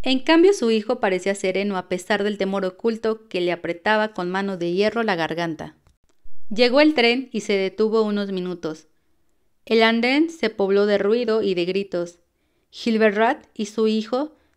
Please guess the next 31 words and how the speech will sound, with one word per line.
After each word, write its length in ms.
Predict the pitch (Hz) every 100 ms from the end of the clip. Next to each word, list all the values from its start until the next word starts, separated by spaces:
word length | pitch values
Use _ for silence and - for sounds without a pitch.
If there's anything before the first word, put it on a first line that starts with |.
| _
subieron 760 | - 254 226 262 269 294 311 -
a 160 | 202
uno 240 | 202 208 214
de 80 |
los 220 | 190 180 196
últimos 360 | 180 196 180
vagones. 580 | 170 170 175 165 156 - _ _ _ _ _ _
El 160 | 226 226
rector 420 | 220 220 269 285
hizo 280 | 247 262 240
un 180 | 220 214
amable 400 | 208 202 202 190
gesto 380 | - 214 226
de 120 | 214 180
despedida. 720 | 175 - 180 180 196 170 175 _ _ _ _ _
El 240 | - 214 214
padre 300 | 233 240 247
encendió 420 | 233 202 190 202
un 60 |
cigarro 560 | 208 185 196 214 226 254 _ _ _
y 200 | - 214
el 180 | 196 196
tren 320 | - 254 269 269
echó 400 | 196 - 208 202
a 200 | 190 185
andar. 400 | 180 175 156 - _ _ _ _ _ _ _ _ _ _
Pronto 280 | 226 254 311
desapareció 640 | 277 - 190 190 185 214
la 140 | 214 214
pequeña 340 | 180 190 202
ciudad 400 | 202 180 185 196